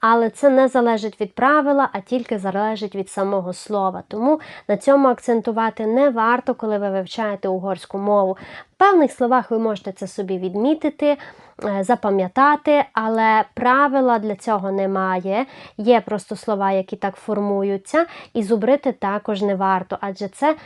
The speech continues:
дуже сильно не буде впливати на те, як вас люди будуть розуміти, і взагалі не буде впливати на те, як ви будете людей розуміти. Це важливо для правопису. Якщо ви хочете навчитися правильно писати, тоді ви маєте знати, де вам потрібно писати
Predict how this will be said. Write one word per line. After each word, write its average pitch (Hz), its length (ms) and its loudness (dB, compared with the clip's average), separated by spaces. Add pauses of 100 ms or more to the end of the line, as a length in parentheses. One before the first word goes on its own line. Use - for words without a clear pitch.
(200)
дуже 277 380 0
сильно 262 320 2
не 226 120 2
буде 202 280 -4
впливати 185 560 -4
на 190 160 -2
те, 202 260 -4
як 185 340 -2
вас 185 220 -10
люди 190 220 -6
будуть 185 320 -6
розуміти, 208 680 -2 (300)
і 214 80 -2
взагалі 190 440 -2
не 240 120 2
буде 208 200 -2
впливати 185 560 -4
на 180 80 -4
те, 208 180 -4
як 190 380 -4
ви 202 80 -4
будете 185 400 -6
людей 175 340 -8
розуміти. 175 540 -10 (360)
Це 285 180 2
важливо 208 500 -2
для 190 220 -2
правопису. 185 800 -2
Якщо 185 320 -6
ви 185 100 -6
хочете 190 340 -10
навчитися 185 640 -8
правильно 185 480 -4
писати, 226 680 -4 (280)
тоді 196 360 0
ви 202 200 -2
маєте 202 680 -2
знати, 190 400 -6
де 190 180 -4
вам 190 140 -2
потрібно 185 380 -8
писати 180 520 -10